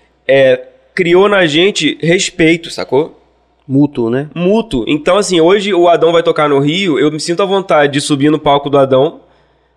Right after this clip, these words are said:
Speaker 1: Cabas dirigindo o show, eu sei que não tô incomodando, ele sabe que eu não vou avacalhar o show que ele produziu, sabe? Então, assim, a gente não fica trocando mensagem todo dia, mas tem, velho,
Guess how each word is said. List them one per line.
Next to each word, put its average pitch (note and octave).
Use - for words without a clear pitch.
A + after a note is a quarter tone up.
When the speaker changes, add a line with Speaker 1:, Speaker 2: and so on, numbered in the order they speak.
Speaker 1:
Cabas F3
dirigindo D#3+
o D3
show, D#3
eu E3
sei F3+
que F#3
não F3+
tô F#3+
incomodando, E3+
ele E3
sabe F3
que G3+
eu F#3+
não F3
vou E3
avacalhar D#3
o C#3
show D3
que C#3+
ele D3
produziu, C#3+
sabe? D#3
Então, D#3
assim, F3
a B2+
gente D3
não F3+
fica F3+
trocando D#3
mensagem C#3
todo C#3
dia, C#3
mas D#3+
tem, G3+
velho, C3+